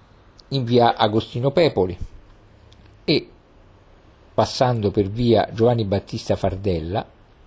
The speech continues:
torno in piazza Vittorio Emanuele e da qui a destra raggiungo il lungomare. Volendo portarsi subito a Erice si percorre la via Fardella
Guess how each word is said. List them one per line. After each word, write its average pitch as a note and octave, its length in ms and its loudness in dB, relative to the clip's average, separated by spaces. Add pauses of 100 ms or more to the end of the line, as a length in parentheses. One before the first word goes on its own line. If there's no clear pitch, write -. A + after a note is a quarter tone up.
(720)
torno E3+ 480 2
in D#3 140 -4
piazza A#2 380 2
Vittorio A#2 420 2
Emanuele G2 560 -2 (920)
e D#3 120 -2
da D#3 180 0
qui - 280 -10
a - 80 -4
destra E3+ 540 -2 (180)
raggiungo A2 680 -2 (220)
il G2+ 140 -6
lungomare. F2 680 -6 (1000)
Volendo D#3+ 560 2
portarsi C#3+ 580 -2
subito A2 480 0
a - 180 -2
Erice A#2+ 600 0
si - 160 -8
percorre G#2+ 680 0
la F#2+ 120 -2
via F#2 160 0
Fardella B2 680 0